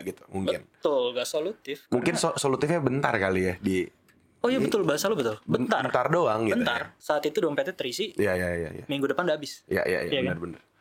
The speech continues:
Speaker 1: Tapi apa yang lo mau bikin dengan Sunyi Group ini ya, ya kalau gua ngomong mungkin end to end kali ya, dari
Speaker 2: Betul.
Speaker 1: ya lo datang, gua ajarin, ya kita bimbing semua, ayo berkarya, ayo let's go gitu, bareng-bareng
Speaker 2: Ayo,
Speaker 1: semua
Speaker 2: hmm.
Speaker 1: gitu.
Speaker 2: Gua ngasih jembatan aja pokoknya,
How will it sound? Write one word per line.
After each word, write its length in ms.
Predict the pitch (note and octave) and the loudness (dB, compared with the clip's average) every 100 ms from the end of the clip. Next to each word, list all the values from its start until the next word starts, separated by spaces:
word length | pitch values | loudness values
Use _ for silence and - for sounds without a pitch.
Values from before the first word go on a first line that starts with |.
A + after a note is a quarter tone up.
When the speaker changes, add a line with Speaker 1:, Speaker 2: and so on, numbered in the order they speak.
| _ | _
Speaker 1:
Tapi 200 | - C3+ | -2 2
apa 180 | C3+ - | 2 2
yang 140 | G#2 G#2 | 2 2
lo 80 | G2 | 2
mau 80 | |
bikin 480 | F2+ E2+ - D3 F#3+ | 2 0 2 2 4
dengan 300 | D#3+ G2 F#2 | 4 4 2
Sunyi 260 | F2 F#2+ F#2 | 2 2 2
Group 220 | F2+ F#2 | 0 0
ini 300 | F2+ G#2+ F3 | 0 2 2
ya, 240 | G2+ E2 - _ _ | 0 -2 -6 _ _
ya 100 | F2+ | -4
kalau 220 | - F2+ | -2 0
gua 160 | F2 F2+ | 2 0
ngomong 240 | F2 A#2 | 0 0
mungkin 220 | D3 C#3+ - | 0 0 0
end 220 | A2 G2 | 0 0
to 160 | G#2 F#3+ | 0 0
end 160 | D#3 | 0
kali 220 | A#2+ G#2 G2 | 0 0 0
ya, 140 | F#2+ | -4
dari 380 | - F#2+ F#2 E2 - _ _ | -4 -2 -2 -4 -8 _ _
Speaker 2:
Betul. 360 | A#3 E3 D3 | -4 -2 0
Speaker 1:
ya 80 | F#2 | 0
lo 120 | F2+ F#2+ | 0 2
datang, 420 | F2+ E2 - D#3 | 0 0 -2 0
gua 200 | A2 F2 | 2 0
ajarin, 600 | E2+ E2+ G#2+ C#3+ D#3+ - | -2 -2 -2 -2 -2 -6
ya 140 | F2 F2 | -12 -12
kita 240 | F2+ - | -10 -6
bimbing 420 | F2+ F#2 F#2+ C#3+ | -2 -2 -2 -4
semua, 360 | D3 A#2 D3 - | -4 -2 -2 0
ayo 140 | F#2+ | 0
berkarya, 480 | F#2+ - F#2+ B2 D3 - _ | 0 0 0 0 -2 -6 _
ayo 200 | G#2+ D3 | 0 2
let's 200 | B2 B2 | 2 0
go 160 | B2 G#2+ | 0 2
gitu, 180 | E2+ - | 0 -2
bareng-bareng 480 | F2+ F2+ A2+ C3+ A2 | -2 0 2 0 -2
Speaker 2:
Ayo, 80 | |
Speaker 1:
semua 240 | G#2 G2+ F2 | -2 -2 -2
Speaker 2:
hmm. 80 | E2 | -8
Speaker 1:
gitu. 120 | E2+ - _ - | -14 -18 _ -4
Speaker 2:
Gua 140 | F#3+ | 0
ngasih 200 | A#3 G#3+ | 0 0
jembatan 340 | E3+ D#3+ D#3+ D#3+ | 0 2 2 0
aja 160 | F3+ F3+ | 0 -2
pokoknya, 320 | A#2 A2+ | -2 -6